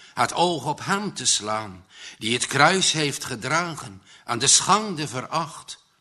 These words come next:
Dit was voor hem tevoren zo duidelijk niet getoond. Maar tevens leerde deze tekst hem dat de discipel niet meer is dan zijn meester. Met alle ware volgelingen van Jezus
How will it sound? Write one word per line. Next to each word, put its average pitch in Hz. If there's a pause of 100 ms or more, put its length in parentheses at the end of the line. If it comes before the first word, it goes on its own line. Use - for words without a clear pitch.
(480)
Dit -
was 104
voor 104
hem 107
tevoren 123
zo 120
duidelijk 139
niet 131
getoond. 151 (680)
Maar -
tevens 127 (200)
leerde 202
deze 135
tekst 147
hem 120 (380)
dat 156
de 143
discipel 113 (160)
niet 196
meer 170
is 156
dan 135
zijn 120
meester. 110 (1200)
Met 92
alle 117
ware 139
volgelingen 135
van 120
Jezus 131